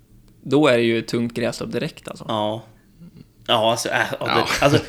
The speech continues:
Speaker 1: Alltså,
Speaker 2: i-,
Speaker 1: det här
Speaker 2: sex-,
Speaker 3: Jävla svårt att säga.
Speaker 2: sextio fyrtio Grästorp, men Vänersborg har verkligen stor chans, alltså.
Speaker 1: Ja, ja, men herregud, de har ju
Speaker 2: Och
Speaker 1: bra lag båda två.
Speaker 2: Är det över tusen pers varje match?
Speaker 1: Jag tänkte
Speaker 3: Ja,
Speaker 1: precis
Speaker 3: det är
Speaker 1: komma
Speaker 3: nog
Speaker 1: till det.
Speaker 3: över tusen. Det är nog
Speaker 1: Det var
Speaker 3: ett
Speaker 1: väl typ
Speaker 3: jävla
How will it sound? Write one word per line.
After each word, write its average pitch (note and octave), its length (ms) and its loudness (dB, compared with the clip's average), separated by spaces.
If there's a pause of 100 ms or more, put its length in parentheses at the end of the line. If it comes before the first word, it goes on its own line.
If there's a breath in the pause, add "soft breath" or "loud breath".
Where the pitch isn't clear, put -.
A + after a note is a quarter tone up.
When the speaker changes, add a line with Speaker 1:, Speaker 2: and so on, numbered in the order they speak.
(180)
Speaker 1:
Alltså, C#3 220 4
Speaker 2:
i-, - 40 6
Speaker 1:
det B2+ 80 8
här B2 180 6
Speaker 2:
sex-, D#3+ 120 6
Speaker 3:
Jävla - 180 4
svårt G2 180 4
att F3 80 4
säga. F2+ 160 4
Speaker 2:
sextio E2+ 220 4
fyrtio - 260 -4
Grästorp, B2 360 0
men A#2+ 420 -2 (560)
Vänersborg A#2+ 520 0
har A2 100 -2 (180)
verkligen B2+ 420 -2
stor A2+ 160 -6
chans, A2+ 320 -6
alltså. - 220 -14
Speaker 1:
Ja, C3 320 0 (140)
ja, C3+ 180 4
men A#2+ 120 4
herregud, A#2+ 420 2
de C3 140 6
har D3+ 80 8
ju D3+ 60 10
Speaker 2:
Och C#3+ 60 6
Speaker 1:
bra A2+ 180 4
lag A#2+ 320 4
båda A#2 220 2
två. C#3 340 -2 (180)
Speaker 2:
Är C#3+ 100 0
det C#3+ 60 6
över D3 140 6
tusen C3+ 360 0
pers - 360 -4
varje B2+ 160 2
match? - 300 -8 (100)
Speaker 1:
Jag D3+ 160 6
tänkte E3+ 200 4
Speaker 3:
Ja, E3 40 6
Speaker 1:
precis D#3+ 120 6
Speaker 3:
det - 40 6
är - 20 6
Speaker 1:
komma D3+ 160 6
Speaker 3:
nog C3+ 100 4
Speaker 1:
till F3 100 4
det. C3+ 60 4
Speaker 3:
över F#2+ 100 2
tusen. E2+ 280 -6 (140)
Det F2+ 100 -6
är F2+ 60 -2
nog F#2 140 0
Speaker 1:
Det D3 80 8
var C#3 160 6
Speaker 3:
ett C3+ 60 4
Speaker 1:
väl F3 160 4
typ - 20 6
Speaker 3:
jävla - 180 4